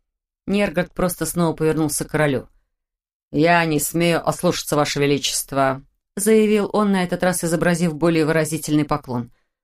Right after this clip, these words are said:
«Эта девушка и ее спутник получат все необходимое, заверяю вас. Если это все, то я хотел бы немедленно вернуться в Нергард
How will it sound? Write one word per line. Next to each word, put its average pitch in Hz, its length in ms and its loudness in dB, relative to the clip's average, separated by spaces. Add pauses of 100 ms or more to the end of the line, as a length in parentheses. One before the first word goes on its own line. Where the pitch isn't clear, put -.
(120)
«Эта 147 260 0
девушка 147 560 0
и 147 60 4
ее 143 120 2
спутник 170 600 -2
получат 147 460 -2
все - 200 -2
необходимое, 139 680 0
заверяю 143 380 2
вас. 127 320 -6 (400)
Если 143 220 -2
это 143 140 -2
все, - 280 -2 (420)
то 151 100 -2
я 151 120 2
хотел 151 380 0
бы 147 140 2
немедленно 151 600 2
вернуться 143 540 -2
в 135 80 -4
Нергард 151 440 -2